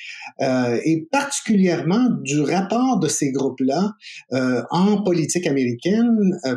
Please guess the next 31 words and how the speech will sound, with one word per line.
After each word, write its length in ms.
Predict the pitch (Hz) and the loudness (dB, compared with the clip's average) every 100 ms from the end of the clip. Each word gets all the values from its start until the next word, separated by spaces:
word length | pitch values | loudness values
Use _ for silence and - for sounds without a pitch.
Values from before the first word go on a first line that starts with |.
| - | -2
parce 300 | 254 254 - - | -2 -2 -4 -2
que 480 | 254 277 302 277 175 | 0 2 2 0 2
ils 460 | 208 208 175 165 | 2 4 2 2
ont 300 | 247 330 277 - | 0 2 0 0
un 160 | 156 135 - | -2 -2 -2
poids 360 | 156 180 175 | -2 0 -2
considérable. 960 | - 143 - 139 127 123 185 240 135 120 120 | -4 -4 -2 -2 0 0 0 0 0 0 0
Vous 140 | 127 | -2
avez 320 | 127 135 127 123 | 0 0 0 0
mentionné 640 | 123 - 120 117 131 131 - - - | -2 -4 -2 -2 -2 -4 -12 -20 -12
cent 440 | - - 170 156 127 | -8 -4 0 0 0
dix 380 | 123 160 - | -2 -2 -2
millions 600 | 147 143 143 135 147 147 131 | -2 0 0 0 0 0 0
d'évangéliques, 840 | 131 127 117 117 117 127 - 123 | 0 -2 -2 -2 -2 -2 -4 -4
euh, 680 | 110 98 - - - - 110 | -4 -4 -10 -16 -18 -10 -6
euh, 380 | 107 101 104 107 | -4 -4 -6 -4
répertoriés, 1000 | 156 156 160 - 147 131 127 160 151 120 | -2 -2 -2 -2 -2 -2 -2 0 2 0
euh, 340 | 107 101 92 - _ - - - | -2 -4 -8 -14 _ -20 -20 -6
par, 380 | 165 165 156 135 | 0 2 2 0
euh, 380 | 120 117 123 117 | -2 -2 -2 0
la 320 | 113 123 117 110 | 0 0 0 -2
Center 460 | - 170 156 156 | -2 0 0 0
for 180 | 147 143 | -2 -2
the 80 | 123 | -2
Study 360 | - 147 139 123 | -2 -2 0 0
of 60 | |
Global 400 | 123 131 127 127 127 | -2 -2 0 -2 -2
Christianity 840 | 135 - 131 127 127 120 127 127 | -4 -4 -2 0 0 0 -2 -2
en 200 | 127 127 117 | -2 -4 -2
deux 160 | 135 135 | -2 0
mille 260 | 127 113 | 0 -2